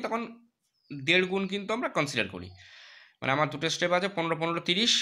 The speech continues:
দেখো এটা একটা তিরিশ আর তিরিশ, আর রাইজটা কত? পনেরো, পনেরো, তাহলে তিরিশ, তিরিশ, ষাট আর পনেরো, পনেরো কত হচ্ছে? তিরিশ। তার জন্য কিন্তু এখানে দেখো এটা নেয়া, সেটাকে আমরা হাফ করে নিতে হবে, কারণ অ্যাভারেজ করে নিতে হবে আমাদেরকে। তো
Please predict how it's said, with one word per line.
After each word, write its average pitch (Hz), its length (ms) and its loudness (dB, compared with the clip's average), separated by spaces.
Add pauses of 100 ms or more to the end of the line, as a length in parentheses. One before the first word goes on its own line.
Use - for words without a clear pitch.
(600)
দেখো 117 200 -6 (1600)
এটা 151 140 2 (180)
একটা - 160 -4 (100)
তিরিশ 202 300 4
আর - 200 -2
তিরিশ, 120 240 2 (920)
আর 117 120 0
রাইজটা 147 340 2
কত? 196 100 2 (140)
পনেরো, 165 220 6 (100)
পনেরো, 98 280 0
তাহলে 120 160 -6
তিরিশ, 143 200 -4
তিরিশ, 156 180 -6
ষাট 196 160 6
আর 214 140 2
পনেরো, 165 200 4
পনেরো 165 180 2
কত 170 100 -4
হচ্ছে? 196 220 -6
তিরিশ। 101 220 2 (760)
তার 127 160 4
জন্য 160 160 0
কিন্তু 180 240 -2
এখানে 196 200 0 (180)
দেখো 165 120 -2
এটা 160 240 4
নেয়া, 90 160 -4 (300)
সেটাকে 139 240 -4
আমরা 151 160 2
হাফ 147 200 6
করে 175 160 2
নিতে 175 140 0
হবে, 220 180 0
কারণ 220 240 0
অ্যাভারেজ 151 320 6
করে 120 120 4
নিতে 107 120 -2
হবে 101 100 -2
আমাদেরকে। 95 360 -8 (920)
তো - 40 -18